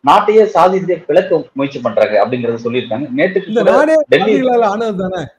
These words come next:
Speaker 2: எத்தனாயிரம் வருஷமா இங்க ஜாதி இருக்கு? இனி என்ன புதுசா பிளவு-,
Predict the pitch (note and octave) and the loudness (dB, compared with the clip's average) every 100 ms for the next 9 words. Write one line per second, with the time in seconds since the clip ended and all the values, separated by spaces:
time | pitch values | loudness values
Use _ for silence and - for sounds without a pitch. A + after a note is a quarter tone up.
0 | _ F#3 C4+ D4 C4 A#3 G#3+ B3 A#3+ G#3+ | _ -2 0 0 0 -2 -4 -6 -6 -4
1 | E3+ F#3 F3+ E3+ D3 F3+ B2 - _ _ | -4 -4 -4 -6 -6 -8 -8 -14 _ _
2 | _ _ _ - A3+ D4+ C#4 G#3+ A#3+ A#3+ | _ _ _ -6 -2 0 -2 -4 -4 -4
3 | G3+ G3+ F#3+ | -2 -2 -4